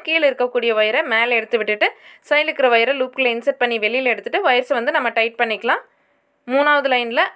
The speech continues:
ரெண்டாவது நாட் வந்து நம்ம போட்டு கம்ப்ளீட் பண்ணியாச்சு. இதே மாதிரி மறுபடியும் ரன்னிங் ஒயர் லூப் மாதிரி மடிச்சிட்டு, மூணாவது நாட்ல மேலே போற ஒயரை லூப்பை சுத்தி கொண்டு வந்துட்டு, கீழே இருக்கக்கூடிய ஒயரை மேலே எடுத்து விட்டுட்டு, சைடுல இருக்கிற ஒயரை லூப்புக்குள்ளே இன்சர்ட் பண்ணி, வெளியில எடுத்துட்டு,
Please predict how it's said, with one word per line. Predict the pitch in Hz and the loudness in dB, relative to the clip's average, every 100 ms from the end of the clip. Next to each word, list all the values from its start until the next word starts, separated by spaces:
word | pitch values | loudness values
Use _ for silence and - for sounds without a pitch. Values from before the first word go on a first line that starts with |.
| 208 | 0
ரெண்டாவது | 220 226 262 269 | 0 2 2 2
நாட் | 240 240 240 | 0 -2 -2
வந்து | 233 277 | -2 -2
நம்ம | 240 | -2
போட்டு | 226 226 | -2 -2
கம்ப்ளீட் | 233 220 240 240 | -2 -2 -2 -2
பண்ணியாச்சு. | 226 226 220 220 415 - | -2 0 0 0 -2 -2
இதே | 214 247 | 0 0
மாதிரி | 240 233 | 2 0
மறுபடியும் | 226 226 240 254 | 2 2 2 0
ரன்னிங் | 226 240 240 | -2 -2 -2
ஒயர் | 233 233 | -2 -2
லூப் | 240 233 | -6 -2
மாதிரி | 233 220 | -2 0
மடிச்சிட்டு, | 220 220 - 381 | -2 -2 -2 -2
மூணாவது | 302 254 269 262 | 0 0 2 2
நாட்ல | 233 233 240 | 0 -2 -2
மேலே | 214 226 247 | -2 -2 0
போற | 233 214 | 2 4
ஒயரை | 214 254 - - - _ - | 4 2 -2 -8 -20 _ -2
லூப்பை | 285 302 | 0 0
சுத்தி | 285 247 240 | -2 -2 -2
கொண்டு | 233 247 | 0 0
வந்துட்டு, | 233 220 370 | 0 -2 -2
கீழே | 294 277 | 0 2
இருக்கக்கூடிய | 254 247 233 233 220 | 2 0 -2 0 2
ஒயரை | 220 233 | 2 0
மேலே | 220 214 233 | 0 0 0
எடுத்து | 214 214 | -2 -4
விட்டுட்டு, | 214 214 214 453 370 | -4 -4 -2 -2 0
சைடுல | 240 254 | 0 2
இருக்கிற | 254 233 | 2 2
ஒயரை | 214 220 302 | 2 2 0
லூப்புக்குள்ளே | 254 247 262 233 | -2 -4 -2 -2
இன்சர்ட் | 226 262 247 | 0 -2 -2
பண்ணி, | 226 | -2
வெளியில | 202 220 254 233 | -2 0 0 0
எடுத்துட்டு, | 196 - | -2 -4